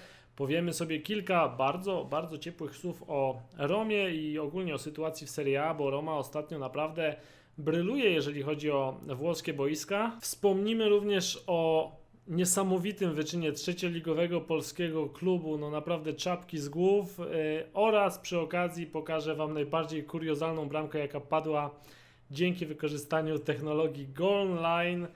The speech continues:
To wszystko dzisiaj, zapraszam na odcinek.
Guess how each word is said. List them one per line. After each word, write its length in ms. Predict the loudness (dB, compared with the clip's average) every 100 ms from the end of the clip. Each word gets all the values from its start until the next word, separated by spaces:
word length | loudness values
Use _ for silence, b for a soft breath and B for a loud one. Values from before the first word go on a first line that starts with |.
| B B -4
To 120 | -4
wszystko 380 | -2 -6 0 0
dzisiaj, 460 | 0 0 4 4
zapraszam 640 | 4 2 2 0 0 -2 -2
na 260 | 0 0
odcinek. 480 | 0 -2 -8 -12 -14